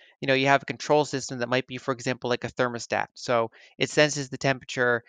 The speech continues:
and if it, if it goes, you know, above or below a certain band, then you get a policy response from the thermometer to adjust the temperature back down to that band. And that's in many ways how,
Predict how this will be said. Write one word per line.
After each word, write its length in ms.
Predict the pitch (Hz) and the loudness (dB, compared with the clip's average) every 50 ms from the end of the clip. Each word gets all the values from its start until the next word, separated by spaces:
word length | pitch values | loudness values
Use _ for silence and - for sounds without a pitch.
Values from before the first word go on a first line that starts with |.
| - - _ _ - | -16 -20 _ _ -2
and 220 | - 131 123 123 | 2 2 4 2
if 100 | 123 - | 2 2
it, 160 | 135 120 - - | 0 -2 0 -2
if 140 | 139 139 131 | -2 -2 -4
it 80 | 131 | -2
goes, 340 | - - 135 135 143 127 - | 0 2 4 4 2 2 -2
you 120 | - 143 131 | -4 -2 0
know, 160 | 127 123 - - | 0 0 2 2
above 380 | 135 135 - 147 139 135 - | 0 2 6 6 6 6 4
or 60 | 135 | 0
below 300 | 117 120 131 127 127 123 | -4 0 2 4 4 4
a 40 | 123 | 4
certain 300 | - - 135 127 120 123 | 2 0 -4 -4 -4 -4
band, 420 | 120 151 165 165 151 131 127 123 - _ - - _ _ - | -2 0 2 2 2 2 0 -2 -6 _ -20 -20 _ _ -4
then 100 | 151 156 | -4 0
you 80 | 147 | 2
get 120 | 135 139 131 | 2 2 2
a 140 | - - | 0 -2
policy 380 | - - 147 147 151 143 - 139 | 2 4 6 6 6 6 2 -4
response 480 | 131 120 - - 131 123 120 120 117 - | -6 -6 -2 0 2 2 2 2 0 -4
from 200 | - 135 131 120 | -6 -8 -8 -6
the 60 | - | -8
thermometer 600 | - 127 127 123 127 127 123 120 120 117 113 - - | -8 -4 0 0 2 2 2 0 0 0 -2 -4 -6
to 260 | - - 123 120 120 | -8 -8 -6 -4 -4
adjust 340 | - 123 120 - 127 120 - | -4 -2 0 0 0 0 -2
the 60 | 131 | -4
temperature 400 | - - 123 117 110 - - 117 | -4 -2 -2 -2 -2 -6 -8 0
back 260 | - 117 113 113 - | 2 2 2 2 2
down 240 | - 120 113 113 113 | 0 0 0 0 -2
to 80 | - 117 | -4 -4
that 200 | 113 110 - - | -4 -4 -2 -4
band. 340 | 117 113 110 113 - - _ _ - - - _ _ | -6 -6 -6 -10 -14 -20 _ _ -20 -20 -20 _ _
And 100 | - 151 | -2 4
that's 220 | 156 180 202 - - | 4 4 4 4 0
in 100 | 165 156 | 0 2
many 200 | 151 147 151 147 | 2 2 4 4
ways 260 | 139 139 139 131 - | 4 2 2 2 4
how, 300 | 143 131 120 117 117 | 6 8 8 8 8